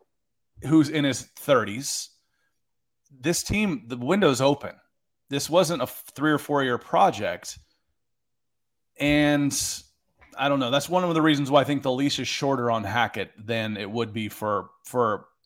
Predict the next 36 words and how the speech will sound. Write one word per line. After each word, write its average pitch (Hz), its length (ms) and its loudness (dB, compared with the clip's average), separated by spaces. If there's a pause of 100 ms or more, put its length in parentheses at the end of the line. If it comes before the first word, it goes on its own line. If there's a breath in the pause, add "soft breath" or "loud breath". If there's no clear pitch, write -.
(520 soft breath)
if 147 140 -8
you 147 80 0
hadn't 135 340 4
made 127 220 0
that 120 260 0
trade 104 400 -2
and 113 160 -8
you 110 80 -6
were 110 220 -6 (320)
rebuilding 127 520 2
this 110 200 -6
team 101 320 -12
from 113 240 -4
the 113 80 -4
ground 107 360 -6
up - 300 -10 (320)
on, 113 220 -2
on 120 160 -2
an 117 80 -4
upward 110 280 -4
trend. 90 440 -8 (840 loud breath)
This, 131 520 -2 (720)
that's 190 200 8
my 180 180 8
opinion 135 320 2
on 107 120 -6
that, 85 200 -8 (440)
is, 127 320 -6
is 123 220 -4
this 143 160 0
team 170 180 4
was 151 140 0
built 143 240 2
to 135 80 -4
win 123 240 -2
now. 92 260 -6